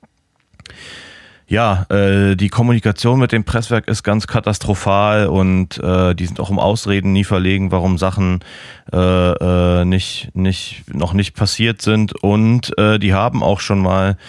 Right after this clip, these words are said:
tausend Platten einfach gepresst, bevor ich eine Testpressung ab-, abgesegnet habe und leider klang die Testpressung scheiße und dann mussten die einfach mal tausend Platten schreddern. Also so ein richtiger Sauhaufen irgendwie, äh,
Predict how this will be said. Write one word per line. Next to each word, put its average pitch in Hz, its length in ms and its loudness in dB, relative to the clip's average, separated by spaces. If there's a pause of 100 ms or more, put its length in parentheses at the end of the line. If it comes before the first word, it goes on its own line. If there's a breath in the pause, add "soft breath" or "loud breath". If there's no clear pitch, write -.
(280 loud breath)
tausend 110 480 0 (160)
Platten 104 560 2 (120)
einfach 104 360 0
gepresst, 104 500 -2
bevor 104 340 0
ich 101 80 -4
eine 101 140 0
Testpressung 98 680 -2
ab-, - 200 -2 (240)
abgesegnet 87 680 -2
habe 90 380 2
und 85 180 -2
leider 90 240 0
klang 95 220 -2
die 90 100 -2
Testpressung 92 560 -4
scheiße 87 480 -2 (360 loud breath)
und 82 100 -2
dann 85 80 2
mussten 92 260 -2
die 98 100 2
einfach 92 200 0
mal 92 140 2
tausend 92 420 -2
Platten 95 400 -2
schreddern. 82 580 -2 (480 loud breath)
Also 101 180 2
so 104 120 2
ein 104 60 0
richtiger 131 380 0
Sauhaufen 110 600 2
irgendwie, 127 640 0
äh, 107 440 2